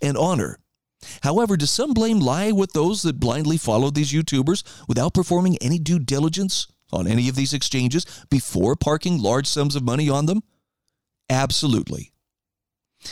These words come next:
He says, "Though I called out Mark Cuban as a complete fraudster for consummating a deal with the Voyager Digital Exchange that caused him to relentlessly promote Voyager to all fans of his Dallas Mavericks basketball team, I'm sure very few people heeded my warnings."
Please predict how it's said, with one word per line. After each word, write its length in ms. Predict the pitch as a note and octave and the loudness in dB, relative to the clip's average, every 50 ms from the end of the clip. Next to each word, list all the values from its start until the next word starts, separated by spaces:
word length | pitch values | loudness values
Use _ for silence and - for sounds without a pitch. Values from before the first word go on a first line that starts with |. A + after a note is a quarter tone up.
| - - | -6 -2
He 100 | E3 E3 | -2 -2
says, 180 | F#3+ F#3 D#3+ D#3+ | 0 -2 0 0
"Though 140 | E3 E3 | 2 2
I 40 | D#3+ | 0
called 300 | D3 - G3+ G#3 G3+ G3 | 0 0 0 0 2 2
out 120 | F#3+ E3 D3 | 0 0 2
Mark 340 | D#3 E3 D#3+ - - - - | 2 0 0 -2 -4 -8 -6
Cuban 340 | - F3 F#3 F#3 D#3+ D#3 D#3 | -2 -2 0 0 0 -2 -2
as 140 | C#3 B2+ | -2 -4
a 40 | C3 | -4
complete 380 | A2+ C#3+ B2 A2+ C3 C#3 C3+ - | -2 -2 -2 0 0 -2 -2 -2
fraudster 580 | - B2+ B2+ D3 D#3+ - - - G2+ A#2 - - - - - - | -2 0 0 0 0 -2 -2 0 0 0 -2 -2 -8 -20 -16 -8
for 140 | - C3 - | -6 -4 -2
consummating 520 | - C#3+ C#3+ C#3 - C#3+ B2+ B2+ C3 C3 | -2 -2 -2 -2 -2 -2 0 0 0 0
a 60 | C3 | -2
deal 260 | A2 - A#2+ B2+ D3+ | 0 0 0 2 2
with 140 | D#3+ D3 - | 2 0 0
the 60 | C#3 | -2
Voyager 440 | G#2+ - A#2+ B2 C3 C#3 A#2 B2 A#2+ | -2 0 2 2 2 0 0 -2 -2
Digital 400 | G#2+ A#2 A#2+ A2 A#2 A#2+ A2+ A2 | 0 0 -2 0 0 0 2 2
Exchange 440 | A2+ A2 - - A#2+ G#2+ B2+ D3 - | 0 0 -2 -2 0 0 0 0 0
that 160 | - A#2+ - - - - - | -2 -4 -4 -6 -12 -16 -8
caused 280 | - - B3+ C4 - B3 | -2 0 0 0 0 2
him 80 | G#3+ | 2
to 80 | F#3 F3+ | 2 2
relentlessly 600 | D#3 D3 C#3 C3 D#3 G#3 F3 F3+ F3 - F3 E3 | 2 2 2 0 0 -2 -2 -4 -2 -2 -2 -2
promote 300 | - D#3+ D#3 D#3 D#3 C3+ | 0 0 0 0 0 0
Voyager 400 | A#2+ A#2 B2 B2 C3+ B2+ D3+ F#3 | 0 0 2 2 0 0 -2 -4
to 160 | F3 - C3 - - | -4 -6 -8 -4 -2
all 320 | A#2+ B2+ C3+ E3+ G3 G3+ | 0 2 2 2 2 0
fans 380 | - - C#3+ C3 C3+ D3 E3 F#3 | -2 -2 -4 -2 -2 -4 -4 -4
of 80 | D#3+ | -4
his 120 | C3 A2+ - | -4 -4 -2
Dallas 380 | - B2 A#2+ B2+ B2+ - - | -2 -2 0 0 0 -2 -2
Mavericks 360 | A#2+ A#2 A#2+ A#2+ B2 A#2 - - | -2 -2 -2 0 -2 -2 -4 -2
basketball 560 | - B2+ A#2+ A2+ - C#3+ A2 - E2+ D2+ - | -2 -2 -2 -2 -2 -4 -2 -2 -2 -2 -2
team, 320 | - - D#2 C2+ - - - _ _ _ _ _ _ _ _ _ _ _ - - - - - - | -4 -6 -6 -6 -8 -10 -12 _ _ _ _ _ _ _ _ _ _ _ -20 -20 -20 -20 -10 -6
I'm 180 | - C4+ D#4+ B3+ | -2 -2 0 0
sure 240 | - - C#4 C#4 G#3+ | 0 0 0 0 2
very 220 | G#3+ B3+ C#4+ A#3+ | 2 2 2 0
few 180 | - - A#3 G#3 | 2 2 0 2
people 300 | - E3+ E3+ - F#3 D3+ | 0 0 0 2 2 2
heeded 260 | C3 B2 C3+ C#3+ C#3 | 2 2 0 0 0
my 140 | C#3+ C#3+ C#3+ | 0 0 2
warnings." 580 | B2 D3 G3+ G3 B2+ - C#2 - - - - | 2 2 2 2 2 0 -4 -6 -6 -6 -8